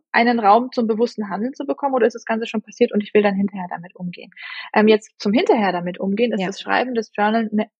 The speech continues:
Speaker 1: unfassbare Ressource. Ja, weil, wie du schon sagst, da können wir die Gedanken erstmal sortieren und können erstmal schauen, was hängt da eigentlich dran, weil das ist uns ja oft selbst nicht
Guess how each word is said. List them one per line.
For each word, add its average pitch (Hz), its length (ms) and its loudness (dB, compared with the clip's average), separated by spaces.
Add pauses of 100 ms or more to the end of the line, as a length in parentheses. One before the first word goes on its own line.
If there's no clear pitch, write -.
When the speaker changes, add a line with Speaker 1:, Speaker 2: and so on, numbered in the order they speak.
Speaker 1:
unfassbare 185 760 -2
Ressource. 175 420 -6 (240)
Ja, 202 160 2
weil, 226 180 4 (280)
wie 208 80 -4
du 240 100 2
schon 269 140 -4
sagst, 254 300 2
da 208 40 -6
können 220 300 -4
wir 262 160 -2 (300)
die 214 100 -2
Gedanken 190 480 -4
erstmal 226 600 0
sortieren 208 800 0 (220)
und 208 120 -2
können 240 220 4
erstmal 208 380 0
schauen, 220 280 2
was 208 200 2
hängt 214 240 0
da 208 100 2
eigentlich 196 400 0
dran, 247 260 0
weil 196 120 4
das 196 100 -4
ist 233 140 -2
uns 220 160 2
ja 202 120 0
oft 190 160 -4
selbst 226 280 -2
nicht 196 160 -8